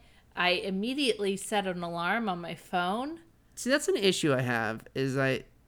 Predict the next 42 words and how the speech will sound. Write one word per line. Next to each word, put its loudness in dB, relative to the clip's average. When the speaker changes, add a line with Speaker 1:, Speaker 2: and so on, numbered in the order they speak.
Speaker 2:
you 0
know, 0
it's -4
just -8
one -2
of 0
those -4
things 0
I'll, -2
I'll -4
say 0
the 0
night 0
before, -4
be -4
like, -2
"Yeah, 2
I'm 6
down." 12
And 0
then 4
in 2
the 2
morning, 2
it's -4
like, -6
"Come -2
on, -4
why -4
did -10
I -10
say -12
that?" -14
Speaker 1:
David 2
plans -2
his -4
breakfast -6
a -6
lot -2
late 2
at -2
night. -4